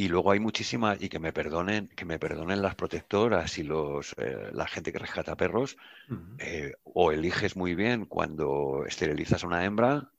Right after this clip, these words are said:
Speaker 1: y a un macho también, o, o, o, o puedes, eh, dejar a, dejar a una perra en un punto hormonal que es prácticamente inadmisible desde el punto de vista conductual para ella, ¿eh?
Speaker 2: Ujú.
Speaker 1: Nosotros tenemos una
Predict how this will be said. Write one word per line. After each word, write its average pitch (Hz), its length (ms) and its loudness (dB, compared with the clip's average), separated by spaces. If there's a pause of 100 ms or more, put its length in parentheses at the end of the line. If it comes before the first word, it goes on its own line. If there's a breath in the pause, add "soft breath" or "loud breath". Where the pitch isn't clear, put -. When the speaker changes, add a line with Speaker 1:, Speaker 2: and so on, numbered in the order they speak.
(460 soft breath)
Speaker 1:
y 87 100 -4
a 76 40 -2
un 73 120 -8
macho 80 280 -6
también, 98 500 -2
o, 71 80 -2
o, 76 600 0
o, 52 260 -6
o 78 460 0
puedes, 87 440 0
eh, 101 580 2
dejar 90 540 4
a, 95 320 4
dejar 85 320 -2
a 92 40 2
una 95 200 0
perra 104 420 4
en 87 160 -4
un 101 480 -8
punto 107 340 0
hormonal 98 500 2 (340 soft breath)
que 90 100 2
es 87 100 0
prácticamente 98 460 2
inadmisible 92 720 2
desde 80 220 0
el 80 40 -4
punto 87 180 -2
de 85 40 2
vista - 180 0
conductual 80 520 0
para 71 200 -4
ella, 101 280 0
¿eh? - 80 -12 (100)
Speaker 2:
Ujú. - 120 -10 (420 loud breath)
Speaker 1:
Nosotros 87 260 -4
tenemos 98 300 2
una 123 400 2